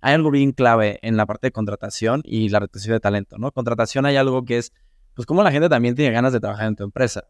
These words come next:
¿no? Cómo conoce lo que estás haciendo un poquito allá afuera y todo. Entonces, cuéntame un poquito cómo dentro de Mattel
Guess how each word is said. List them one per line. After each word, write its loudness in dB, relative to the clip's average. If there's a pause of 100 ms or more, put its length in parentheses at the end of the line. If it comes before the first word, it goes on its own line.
¿no? -6
Cómo -8
conoce 0 (300)
lo -4
que -16
estás -2
haciendo 2
un 0
poquito -2
allá 2
afuera 0
y -2
todo. 0
Entonces, -4
cuéntame 2
un 0
poquito -4
cómo 0
dentro 0
de 2
Mattel -2